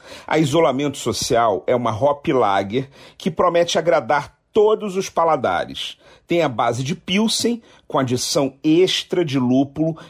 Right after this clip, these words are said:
para destacar o aroma. A cerveja colaborativa começará a ser comercializada em bares parceiros em chopp, e a previsão é que chegue com garrafas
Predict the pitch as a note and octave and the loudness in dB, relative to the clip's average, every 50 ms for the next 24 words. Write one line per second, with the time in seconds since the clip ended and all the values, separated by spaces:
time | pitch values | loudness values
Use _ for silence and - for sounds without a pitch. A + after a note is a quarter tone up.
0 | - _ - C#3 A2+ A2 G#2+ F#2+ F2 F#2 A#2 D#3 F3+ F#3+ - - - - F3+ - | -14 _ -2 -2 0 0 -2 -4 -4 0 2 2 2 2 0 -2 -2 -2 -4 -4
1 | - - - A#2+ G#2 - A#2+ B2+ C3+ B2+ G#2+ F2 E2 D2 C2 C2 - - - - | -2 -2 0 2 2 2 2 2 2 2 0 -2 -4 -6 -8 -12 -16 -20 -20 -20
2 | _ _ - - - - - - E3+ - - E3+ C#3 B2 A2+ D3 D#3+ D#3 B2 A2+ | _ _ -20 -20 -16 -8 -6 -4 -2 0 2 2 2 2 2 2 2 2 2 0
3 | G#2 - - - D#3 D#3+ D3+ B2 A2 A#2+ G#2 - - - - - C3 A#2+ G2+ F2+ | -2 -4 -2 0 2 2 2 2 2 0 -2 -2 -2 -4 -4 0 0 0 0 -2
4 | F2+ - - A#2+ B2+ C3 - - - A#2 G2+ F#2 F#2+ F#2 - - - A2 F#2 D#2+ | -4 -4 -2 -2 -2 -2 -2 -2 -2 0 0 0 0 -2 -4 -8 -6 -6 -6 -6
5 | D2+ - - - - - _ - D#3 E3+ F3+ F3+ - - - F#3 F#3 F#3+ F3 C3 | -8 -12 -18 -20 -20 -16 _ -2 0 0 0 0 -2 -2 -2 0 2 2 2 2
6 | A#2 C3+ B2 B2+ B2+ B2 C#3+ C#3+ - - - - - D#3+ E3 D#3 B2+ G2+ C3 A#2 | 2 2 2 2 2 0 -2 -6 -8 -12 -14 -8 -4 -2 -2 0 0 0 0 2
7 | B2+ B2+ C3 C#3 C#3 - - - E3+ E3 - - - - D3 C3+ C3+ C#3 D3 D#3 | 2 0 0 -2 -4 -6 -4 -2 -2 -2 -4 -6 -6 -2 0 0 0 0 0 -4
8 | - - - - - - - F#3 G#3+ - - - - - D3 A#2+ G#2 - - - | -8 -10 -16 -18 -10 -4 -2 0 0 0 -2 -2 -2 0 2 0 0 -2 -6 -18
9 | - _ - - - - - C3 C3 B2+ - D3 D3 C#3 B2+ B2+ G#2 F2 G2 B2 | -20 _ -20 -20 -14 -6 -2 -2 0 0 0 0 0 0 0 -2 -2 -2 -2 0
10 | C3+ D3 D#3 F3+ - - - - - C3 - - D3 - - - C#3 A#2+ G#2+ F#2+ | 0 0 0 -2 -6 -12 -8 -4 -4 -4 -2 -2 -4 -2 -2 0 0 0 0 0
11 | E2+ F#2 - - B2+ A#2+ A#2+ A#2+ A2+ F#2 A#2+ B2+ C#3+ C#3+ - - E3+ D#3+ - | -4 -6 -4 -4 -2 0 0 0 0 0 -2 -2 -2 -2 -2 -4 -4 -4 -6